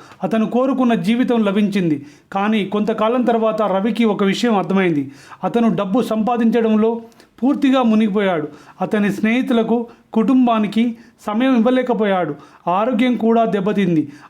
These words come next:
అతని దగ్గర డబ్బు ఉంది, కానీ అతని మనసులో ఏదో వెలితి. అతను సంతోషంగా లేడు.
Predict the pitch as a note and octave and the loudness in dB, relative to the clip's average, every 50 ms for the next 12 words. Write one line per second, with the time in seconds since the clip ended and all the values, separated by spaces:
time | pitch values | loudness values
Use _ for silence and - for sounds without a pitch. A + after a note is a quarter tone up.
0 | - F3+ F3 G#3+ A3 G3+ A3 A3 G#3 C4+ B3+ B3 G3 G#3 G#3 F#3+ B3+ B3 A3 A3+ | -8 -4 -2 0 0 0 -2 0 0 -2 -2 0 -2 -2 -2 0 0 2 2 4
1 | A#3 A#3+ A#3+ E3+ - - - - _ - G3 G3 G#3+ A3 A3 G3 G#3 G3+ G3 G3 | 4 2 2 0 -2 -6 -14 -16 _ -4 -2 -2 0 0 0 0 0 0 2 2
2 | G3+ A3 A3 - A#3+ A#3+ A#3+ A#3+ A#3 G3+ G3 G#3 A3+ C4 C4 A3+ G#3 G#3 G#3+ F#3+ | 2 0 0 0 0 2 2 2 2 2 2 2 2 2 2 0 0 0 0 0
3 | G#3 F#3 D3+ - - - - - - - F3+ F3+ A3+ A3 G#3 G3+ G#3 A3 G#3+ C4 | 0 -2 -2 -2 -6 -18 -20 -20 -8 -8 -4 -2 -2 -2 0 0 -2 0 0 -2
4 | A#3 A#3+ C4 B3+ B3 A#3 G#3+ G3 F#3+ G3 G#3+ A3 F#3 E3 | -2 0 0 2 2 2 2 2 2 0 0 0 -2 -2